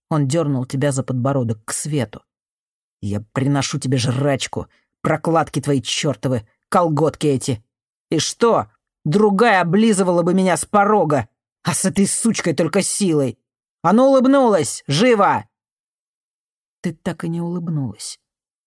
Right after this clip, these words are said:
И он впервые дал тебе пощёчину. Слегка, тыльной стороной ладони. После он будет бить тебя всё чаще,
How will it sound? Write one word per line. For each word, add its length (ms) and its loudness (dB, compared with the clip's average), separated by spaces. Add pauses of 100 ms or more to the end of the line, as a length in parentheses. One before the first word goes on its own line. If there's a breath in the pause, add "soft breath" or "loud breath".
(440)
И 60 -6
он 160 -2
впервые 640 -6
дал 260 -6
тебе 280 -12
пощёчину. 760 -12 (720)
Слегка, 600 -8 (800)
тыльной 320 0
стороной 480 -4
ладони. 640 -8 (1040)
После 320 -4
он 160 0
будет 240 -2
бить 260 -4
тебя 240 -4
всё 200 -6
чаще, 600 -6